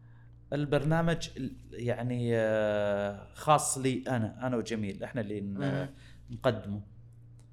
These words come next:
Speaker 1: اكتشفت إنه قاعدين يقدمونه مقدمين ثانيين، يعني عندهم برامج، آه، ب-، برامج ثانية، فيدخلون فيها فقرة اسمها حامض حلو. إيه.
Speaker 2: أوكي.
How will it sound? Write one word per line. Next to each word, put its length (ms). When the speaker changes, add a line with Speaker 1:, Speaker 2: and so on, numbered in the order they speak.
Speaker 1:
اكتشفت 580
إنه 320
قاعدين 300
يقدمونه 480
مقدمين 580
ثانيين، 400
يعني 500
عندهم 320
برامج، 500
آه، 1400
ب-، 280
برامج 260
ثانية، 520
فيدخلون 560
فيها 220
فقرة 520
اسمها 280
حامض 380
حلو. 240
إيه. 240
Speaker 2:
أوكي. 300